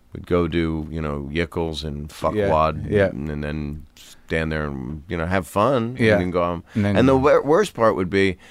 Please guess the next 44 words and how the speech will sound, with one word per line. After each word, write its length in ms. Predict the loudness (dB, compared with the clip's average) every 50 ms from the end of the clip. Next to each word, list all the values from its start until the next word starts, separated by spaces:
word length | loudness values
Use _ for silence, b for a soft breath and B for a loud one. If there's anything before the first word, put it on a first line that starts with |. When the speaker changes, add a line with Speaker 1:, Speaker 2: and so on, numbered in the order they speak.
| B B B
Speaker 1:
you'd 180 | -4 -2 0 2
be, 380 | 4 4 4 4 2 0 -4 _ _ _ _ _ _ _ _ -6
y-, 180 | -4 -4 -4 -4 -6
you 280 | -8 -6 -2 -2 0
know, 100 | 2 2
as 140 | 2 2 -2
a 40 | -6
comic, 560 | -6 0 2 2 4 4 2 0 -2 -6 -6
'cause 200 | -8 -6 -6 -6
I'm, 100 | -6 -6 -6 -6 -4
we're 100 | -4 -6
just 160 | -6 -8 -6
talking 340 | -4 -4 -4 -6 -10 -14 -14 -14
'cause 160 | -14 -14 -14
we're 60 | -14
comics, 520 | -10 -6 -4 -4 -2 -4 -6 -8 -10 -8 -2
Speaker 2:
Yeah. 280 | 0 2 2 2 0 -2 _ -4
Speaker 1:
but 80 | -2
I, 220 | -2 -2 -2 -4 -8 b b b b b b
you 100 | b -2
go 140 | 2 4 4
on 160 | 4 4 2
stage 460 | 0 -2 0 2 4 4 4 2 0 -4
and 80 | -6
you 80 | -6 -4
just, 260 | -4 -4 -6 -6 -10 _ -16 -10
you 80 | -6 -4
know, 60 | -4
at 60 | -4 -6
the 60 | -6
Comedy 340 | -2 0 2 2 2 0 -2
Store 200 | -2 -2 -2 -2
in 80 | -4
its 120 | -6 -6 -6
heyday, 380 | -6 -6 -4 -4 -4 -4 -4
it 120 | -4 -6 -8
was 140 | -10 -10
Robin 500 | -8 -6 -4 -2 -2 -2 -2 -4 -4 -4
and 160 | -4 -6 -8 -8
Richard 540 | -10 -10 -8 -6 -4 -2 -2 -2 -2 -4
and, 220 | -4 -6 -8 -10 -12 B B B B B B B
and, 400 | -8 -6 -4 -4 -4 -6 -6 -8
um, 560 | -6 -6 -6 -4 -6 -6 -6 -8 -8 -10 -10 -14 -18 _ -20 -20 _ -16 -12
and 300 | -10 -10 -8 -8 -10